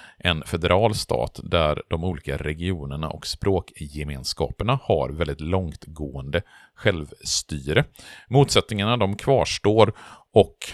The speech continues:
det har varit återkommande regeringskriser under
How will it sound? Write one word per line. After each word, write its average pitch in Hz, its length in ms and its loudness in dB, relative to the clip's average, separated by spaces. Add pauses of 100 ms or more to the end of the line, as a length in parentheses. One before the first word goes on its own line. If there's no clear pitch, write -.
(100)
det 104 160 2
har 90 200 6
varit 87 320 0
återkommande 78 800 -4
regeringskriser 82 1200 -2 (460)
under 73 580 0